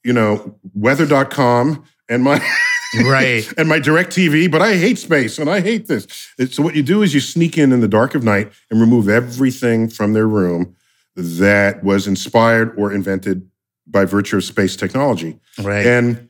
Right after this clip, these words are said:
Speaker 1: they'll wake up in a, in a cave.
Speaker 2: Yeah, they'll wake up naked, uh,
Speaker 1: In a cave.
Speaker 2: and cold, in a cave.
Speaker 1: <laughs> In a cave.
Speaker 2: Right.
Speaker 1: Basically that.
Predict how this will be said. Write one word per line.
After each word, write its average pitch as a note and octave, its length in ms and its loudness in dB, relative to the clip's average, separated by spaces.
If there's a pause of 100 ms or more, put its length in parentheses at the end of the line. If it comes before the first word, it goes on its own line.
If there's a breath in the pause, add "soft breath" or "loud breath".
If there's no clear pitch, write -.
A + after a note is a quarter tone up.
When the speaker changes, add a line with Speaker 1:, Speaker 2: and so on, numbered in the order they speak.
(140)
Speaker 1:
they'll D3 120 4
wake D#3 180 0
up D#3+ 320 -2
in C3+ 100 0
a, C3 220 -4
in C3+ 120 -2
a B2+ 40 -4
cave. - 440 -6 (180)
Speaker 2:
Yeah, D3 140 0
they'll C#3 100 2
wake D3+ 220 0
up C#3 120 0
naked, C#3 420 -2 (180)
uh, A#2 340 0
Speaker 1:
In D3+ 60 4
a D3+ 40 2
cave. G3 200 2
Speaker 2:
and E3 80 -2
cold, D3 520 2 (120)
in C3 120 -2
a C#3 40 -2
cave. C3 520 -6
Speaker 1:
<laughs> - 60 -10
In C#3+ 80 0
a C3 40 0
cave. A2+ 340 -4 (300)
Speaker 2:
Right. F#2+ 300 -8
Speaker 1:
Basically A2 560 0
that. E2 280 -10